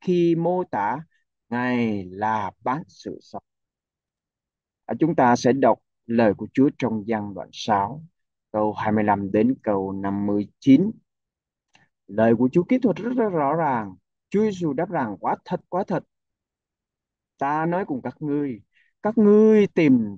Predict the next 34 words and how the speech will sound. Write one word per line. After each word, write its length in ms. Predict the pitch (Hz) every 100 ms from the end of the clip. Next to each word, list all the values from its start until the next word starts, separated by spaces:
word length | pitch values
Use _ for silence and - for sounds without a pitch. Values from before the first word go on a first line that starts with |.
| -
ta 380 | 127 131 139 131 -
chẳng 240 | 117 127 160
phải 380 | 120 101 120
vì 300 | 147 131 120
đã 220 | 101 92 104
thấy 280 | - 160 180
mới 300 | 170 190 254 262
phép 180 | 240 -
lạ, 300 | 101 87 - _ _ _
nhưng 380 | 147 175 220 208
vì 160 | 143 101
các 160 | 151 156
ngươi 520 | 160 165 165 165 160 - -
đã 260 | 92 107 -
ăn 340 | 147 156 151
bánh 280 | 147 151 208 - _ _
và 100 | -
được 180 | 92 101 -
no 360 | 98 95 104 113
nê. 340 | 107 107 107 107 _ _ _ _ _ _ _ _ _ _
Cái 100 | 240
trọng 220 | 254 143 165
tâm 500 | 170 170 175 165 131
mà 80 | 104 -
Chúa 240 | 151 185
muốn 300 | 208 214 226
nhấn 200 | 254 294
mạnh, 320 | 285 160 113 120 _ _ _
Ngài 540 | 131 139 147 151 147 139
chính 200 | 226 254
là 280 | 175 120 98
bánh 280 | 113 151 330
sự 340 | - - - 113
sống. 320 | - 107 101